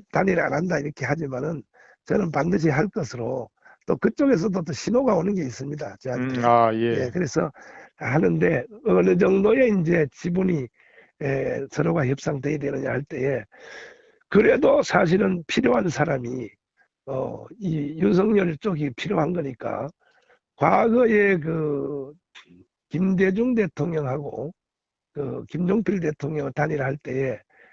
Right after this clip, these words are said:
Speaker 1: 그때 거기에 참여했던 사람들의 말을 들어보니까 김대중 대통령이 이렇게 말을 하더래요.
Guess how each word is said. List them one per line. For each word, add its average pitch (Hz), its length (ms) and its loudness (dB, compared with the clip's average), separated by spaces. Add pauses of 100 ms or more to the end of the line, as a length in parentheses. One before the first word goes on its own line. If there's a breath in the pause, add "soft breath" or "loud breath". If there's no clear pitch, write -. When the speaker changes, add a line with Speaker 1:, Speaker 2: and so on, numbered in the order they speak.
(280 soft breath)
Speaker 1:
그때 202 420 2
거기에 175 420 2
참여했던 147 600 -2
사람들의 131 480 -4
말을 131 300 -4
들어보니까 143 720 -4 (680 soft breath)
김대중 196 540 2
대통령이 160 460 -2
이렇게 233 260 -2
말을 143 240 -4
하더래요. 101 400 -14